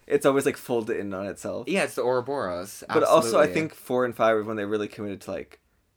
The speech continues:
Speaker 1: subverting all expectations. 'Cause I think
Speaker 2: Mm-hmm.
Speaker 1: the first three is more of, like, "Oh, look, it's, um, you know, Sarah Michelle Gellar exploring the empty house or whatever.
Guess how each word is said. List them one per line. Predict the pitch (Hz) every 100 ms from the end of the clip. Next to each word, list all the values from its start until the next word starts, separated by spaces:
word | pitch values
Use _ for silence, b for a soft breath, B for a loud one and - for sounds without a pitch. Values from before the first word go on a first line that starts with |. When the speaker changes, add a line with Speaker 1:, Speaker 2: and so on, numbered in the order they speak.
| _ _ _
Speaker 1:
subverting | - - 110 104 104
all | 95 80
expectations. | 76 - 87 87 - - -
'Cause | 135
I |
think | 127 170
Speaker 2:
Mm-hmm. |
Speaker 1:
the | 143
first | - 135 -
three | 127
is | 110
more | 113 110
of, | 110
like, | 98 - _ _ _ _ -
"Oh, | 143 165
look, | 185 170
it's, | 151 127 -
um, | 123 117 113 113 107
you | 113
know, | 85 95 127 _ _ _ _
Sarah | - 123
Michelle | 123 127 123
Gellar | 120 120
exploring | 117 - 117 123
the | 120
empty | 120 127
house | 127 127
or | 117
whatever. | 107 110 107 101